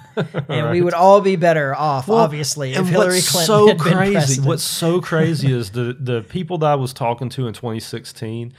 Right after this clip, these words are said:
Speaker 2: Mm-hmm.
Speaker 1: they hated Hillary too.
Speaker 2: Yeah.
Speaker 1: Like, they were Democrats that hated Hillary. They were Bi-, they were,
Speaker 2: Mm-hmm.
Speaker 1: um, Bernie Bros.
Speaker 2: Yeah.
Speaker 1: Like,
Speaker 2: They should've,
Speaker 1: so
Speaker 2: oh, yeah, okay.
Speaker 1: Um,
Speaker 2: They
Speaker 1: so,
Speaker 2: should've
Speaker 1: I mean
Speaker 2: voted for Jill Stein then.
Speaker 1: Yeah, I mean, but, oh, but they, but they had to vote for Hillary because Trump was just, could not be president.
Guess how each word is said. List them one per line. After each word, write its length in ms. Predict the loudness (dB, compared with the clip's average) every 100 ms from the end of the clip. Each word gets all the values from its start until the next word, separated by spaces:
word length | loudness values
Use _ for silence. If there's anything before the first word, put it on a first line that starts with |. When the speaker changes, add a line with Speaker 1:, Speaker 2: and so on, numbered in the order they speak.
| -8
Speaker 2:
Mm-hmm. 200 | -6 0
Speaker 1:
they 160 | 0 2
hated 440 | 0 -2 0 0
Hillary 500 | 0 0 0 -2 -2
too. 440 | -4 -6 -6 -8 -14 -10
Speaker 2:
Yeah. 220 | -8 -2
Speaker 1:
Like, 200 | -2 0
they 100 | -2
were 120 | -2
Democrats 680 | -2 -2 -2 -4 -2 -4 -4
that 180 | -6 -6
hated 380 | -4 -4 -2 -2
Hillary. 460 | -2 -2 -2 -4 -2
They 140 | -2
were 120 | -2
Bi-, 280 | -2 -2 -2
they 140 | -4
were, 240 | -4 -4 -2
Speaker 2:
Mm-hmm. 80 | 0
Speaker 1:
um, 400 | 0 0 -2 -6 -14 -4
Bernie 320 | 0 2 0
Bros. 500 | -2 -4 -8 -18 -16 -12
Speaker 2:
Yeah. 220 | -10 -10 -12 -4
Speaker 1:
Like, 180 | -2
Speaker 2:
They 60 | -2
should've, 320 | -2 -2 -4 -6
Speaker 1:
so 60 | -6
Speaker 2:
oh, 240 | -6 -6
yeah, 240 | -10 -10 -10
okay. 300 | -12 -16 -18 _
Speaker 1:
Um, 480 | -4 0 0 0 -4 -4
Speaker 2:
They 60 | 0
Speaker 1:
so, 60 |
Speaker 2:
should've 100 | 2 4
Speaker 1:
I 20 |
mean 60 | 2
Speaker 2:
voted 140 | 2 -2
for 60 |
Jill 160 | -4 -4
Stein 380 | -2 -4 -4 -6
then. 200 | -8 -14 _ -8
Speaker 1:
Yeah, 440 | -4 -4 -6 -8 -4
I 120 | 0
mean, 220 | 0 0
but, 100 | 2
oh, 200 | 2 2
but 120 | 0
they, 200 | 0 0
but 400 | -2 -4 -2 0
they 140 | 0 0
had 340 | 0 0 2
to 80 | 0
vote 240 | 0 -4
for 160 | -2 -2
Hillary 360 | 0 0 -2 -2
because 320 | -4 -4 -6
Trump 400 | -8 -6 -6 -6
was 180 | -12 -12
just, 340 | -12 -12 -12
could 300 | -2 2 2
not 260 | 2 -2 -2
be 140 | -6
president. 720 | -4 -4 -2 -4 -10 -12 -14